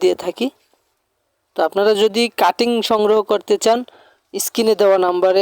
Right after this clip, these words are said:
আমাদের সাথে যোগাযোগ করলে এই স্মার্ট নেপিয়ার ঘাসের কাটিংগুলো সংগ্রহ করতে পারবেন। একটি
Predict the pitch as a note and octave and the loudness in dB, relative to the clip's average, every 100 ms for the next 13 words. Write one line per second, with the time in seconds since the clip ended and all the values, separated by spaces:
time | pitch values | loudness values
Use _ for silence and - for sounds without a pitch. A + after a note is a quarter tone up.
0 | F#3+ F3 F#3+ G#3 A3 G#3 G3 G3 F#3 F#3+ | 0 0 -2 -2 -2 -2 0 2 0 0
1 | G3 - G3+ G#3 G#3+ G3 F3 F3+ D#3 - | -2 0 0 2 0 0 -2 -2 -6 -14
2 | - - F3+ - G3+ G#3 G#3+ G3 G3+ F#3+ | -20 -8 -6 -4 -4 -4 -4 -4 0 -2
3 | F3 D#3+ - G3 F#3+ F#3 G3+ G3 G3+ B3 | -2 -6 -6 -4 -4 -4 -4 -2 0 -2
4 | - - - - _ - A3+ G#3 G3+ F#3+ | -6 -20 -20 -20 _ -4 -2 0 0 0
5 | F#3 - F3+ F#3 F3+ A3 B3 _ _ _ | -2 -2 -2 0 0 -2 -4 _ _ _
6 | _ _ _ _ _ _ _ _ _ _ | _ _ _ _ _ _ _ _ _ _
7 | - F#3 | -20 -8